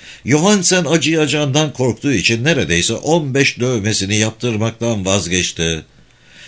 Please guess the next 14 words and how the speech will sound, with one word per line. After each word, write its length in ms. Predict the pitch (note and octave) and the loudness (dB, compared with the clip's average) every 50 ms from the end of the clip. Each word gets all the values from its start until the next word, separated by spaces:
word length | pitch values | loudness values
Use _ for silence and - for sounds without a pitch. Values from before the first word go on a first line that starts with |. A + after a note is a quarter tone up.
| - _ | -20 _
Bu 180 | - D#3+ B3+ - | -2 -2 -2 0
kadın 340 | - E3 B2 - F#2 G#2 G#2+ | 2 0 0 2 0 0 0
santrifüjü 920 | - - A2+ A2+ A#2+ A#2 - - F3 F3 - F#2+ F#2 F2 F#2 A2+ A2 - | 0 0 2 2 0 0 0 0 -2 -2 0 -2 0 0 0 0 0 -2
kusmuk 540 | - C#3 C#3+ C3 - - C#3+ E3+ F3 F3 - | -2 -2 -2 -2 -2 -2 0 0 0 0 -2
kuyruklu 540 | - D3 C#3+ B2+ A2+ C#3 C#3+ C#3 - D3 D#3+ | -2 0 0 0 0 -2 -2 -2 0 0 0
yıldızını, 760 | D3+ A2+ G#2 G#2+ G2 F2 F#2+ E2+ F#2 F2+ E2+ F2 F2+ G2 G2 - - - - | 2 2 0 0 -2 -2 -2 -2 -2 0 0 2 0 0 -2 -4 -12 -10 -6
sert 360 | - - D#3+ F3+ F#3 F3 - | 0 4 4 4 4 2 -2
sondaj 460 | - D3 D3+ D#3 C#3+ C#3 D#3+ E3+ D#3 | -2 -2 -2 -2 0 0 0 0 0
tatbikatlarını 1040 | - - B2 A#2+ - - A#2 A2 G2 - G2 F#2+ - - F2 F#2 E2+ E2+ F#2 G2 G2 | -2 -2 -4 -4 -2 -4 -4 -4 -2 -2 -4 -4 -4 -2 -2 -2 -2 0 -2 0 0
ve 100 | A#2+ - | 0 0
on 280 | D2+ D3 E3+ F3+ F3 | 2 2 2 2 2
kilometrelik 760 | - - D3+ C#3+ D3 C#3 D3 D3 D3 A#2+ B2+ C3 C#3 C#3 C#3 | 0 0 0 0 0 0 0 -2 -2 -2 -2 0 0 -2 -2
koşuları 560 | - - C3 A#2 - A2 A2+ G#2 G#2 G#2 A#2+ | -2 -4 -4 -2 -2 -2 0 0 2 2 2
atlattı. 720 | G#2 F#2 F#2 - F2+ F#2 F#2 F2+ - - F2 E2+ E2+ F2 E2+ | 2 0 0 0 -2 -2 -2 -2 -2 -4 -2 -2 -2 -2 -4